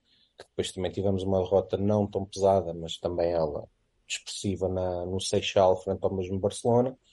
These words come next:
O Benfica bateu-se muito bem, em especial no Seixal, frente ao Bayern,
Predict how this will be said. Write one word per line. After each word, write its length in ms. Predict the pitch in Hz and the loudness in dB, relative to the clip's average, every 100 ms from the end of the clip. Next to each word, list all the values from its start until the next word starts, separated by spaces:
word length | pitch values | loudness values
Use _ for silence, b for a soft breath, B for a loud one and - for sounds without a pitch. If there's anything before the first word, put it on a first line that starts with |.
| b b b - | b b b -6
O 60 | |
Benfica 360 | 92 101 117 104 | -2 0 0 2
bateu-se 420 | 98 101 95 - | 2 2 -2 -2
muito 380 | 101 104 98 95 | 0 2 0 -2
bem, 420 | 98 95 87 87 _ | 0 0 -4 -8 _
em 80 | 110 | -4
especial 500 | 104 - - 107 92 | -4 -4 -2 2 2
no 120 | 95 | 2
Seixal, 460 | 90 101 92 - 87 | 0 -2 0 2 0
frente 260 | - 92 92 | 0 -4 -2
ao 80 | |
Bayern, 420 | 90 87 82 82 | 0 2 0 -2